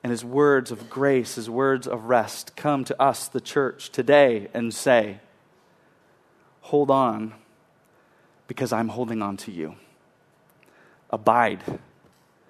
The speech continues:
as I abide in you." Amen? Let's pray. Father, we thank you for the life of Christ, his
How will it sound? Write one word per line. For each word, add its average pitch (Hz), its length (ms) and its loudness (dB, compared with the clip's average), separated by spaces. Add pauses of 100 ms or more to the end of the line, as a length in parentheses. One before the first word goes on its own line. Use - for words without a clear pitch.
(280)
as 113 120 -4
I 110 160 6
abide 98 540 -2 (100)
in 98 100 -12
you." 98 220 -10 (600)
Amen? 127 300 -2 (720)
Let's 107 160 -16
pray. - 220 -16 (1400)
Father, 131 240 2
we 131 80 2
thank 143 180 2
you 139 60 -4
for 143 200 0
the 131 80 4
life 135 260 6
of 123 100 -6
Christ, 131 520 2
his 120 340 -4